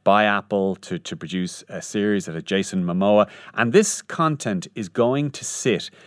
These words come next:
in Apple's T V app, which, by the way, in Ireland we don't have. You only ha-, you only get that on an iPhone if you buy it in the U S or, uh,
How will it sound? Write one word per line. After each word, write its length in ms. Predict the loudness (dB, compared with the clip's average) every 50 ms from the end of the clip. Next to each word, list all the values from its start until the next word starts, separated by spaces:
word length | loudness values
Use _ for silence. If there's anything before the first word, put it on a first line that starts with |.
| -20 -20 _ _ -6
in 200 | -2 -2 -2 -2
Apple's 520 | 0 -2 -2 0 0 -2 -2 -2 -4 -8 _
T 320 | -10 -10 -6 -2 0 0 0
V 300 | 2 2 2 4 4 4
app, 200 | 2 0 -4 -8 -8
which, 240 | -8 -8 -6 2 4
by 140 | 6 6 6
the 80 | 6
way, 120 | 2 2 2
in 60 | 2
Ireland 320 | 2 4 4 2 2 -2
we 120 | -4 -6 -4
don't 260 | -2 -2 -2 -2 -6
have. 340 | -4 -2 0 0 0 -2 -2
You 160 | -2 -2 -2
only 140 | -2 -2 -4
ha-, 80 | -4 -6
you 160 | -4 -2 -2
only 140 | -2 -2 0
get 240 | 2 0 0 2
that 260 | 0 0 0 0 -4 -8 -20 -20 -20 -14 -4 -2
on 100 | -2 0
an 80 | 2
iPhone 400 | 2 0 0 0 0 -2 -2 -2
if 100 | -4 -8
you 60 | -8
buy 220 | -2 0 2 2 2
it 80 | 0
in 140 | -2 -4 -6
the 80 | -6 -6
U 180 | -4 0 2
S 320 | 2 2 0 -2 -6 -14 -16 _
or, 420 | -6 -2 -2 0 0 2 0 0 -2 -4 _ -12
uh, 460 | -10 -8 -6 -6 -6 -4 -4 -6 -6